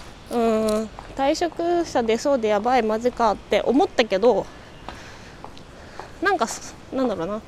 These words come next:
そこまでピンチって私思ってないなっていうか、<laughs> まあ、それは多分、なんか会社に入った目的がさ、その自分がやりたい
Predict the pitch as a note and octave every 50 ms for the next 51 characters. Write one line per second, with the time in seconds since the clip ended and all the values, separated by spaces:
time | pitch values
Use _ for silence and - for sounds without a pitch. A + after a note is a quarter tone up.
0 | - - - - - - - - - - - - - - - - - F4 D#4+ -
1 | - F#4+ F#4 G4 G#4 F#4+ C4 A#3 G#3+ G3 E3+ E3+ - - - - - - - -
2 | - - - - - - - - - - - - - - - - D4+ C#4+ C4 B3
3 | - - G#3+ G3 F#3 - - - E3+ D#3+ F#3 G3+ - G3+ - - G3+ A3+ B3 B3
4 | - - F#3+ F#3 F#3+ F#3+ E3 D3 D#3 D#3 - - - F3+ E3+ D#3 - - F#3+ G#3
5 | - - - G#3+ - G#3 A3+ G#3+ - - C4 - - - - - - - - -
6 | - - B3 - - C#4+ D4 D4+ D#4+ E4+ F4+ E4 C#4+ A3 - - - C#4 B3+ A3+
7 | G#3+ G3+ F#3+ F#3+ E3+ - - - - - - - - - - - - - - -
8 | B3 B3 A#3+ B3 A#3 G#3 G3+ - C4 C#4 C#4 D#4+ D4 D#4 D4+ E4 C#4+ - G#3+ F#3+
9 | F#3 - - - A3+ G#3+ - A3 G#3 A3 A3+ - C#4 B3+ - - - - - -
10 | - - - - - - - - - - G#3+ G#3 G#3 G#3+ A3 A#3+ B3+ B3+ B3+ A#3+
11 | B3 - - - - A3 G#3+ A3 A3 A3 A#3+ A#3+ A#3+ A#3+ A3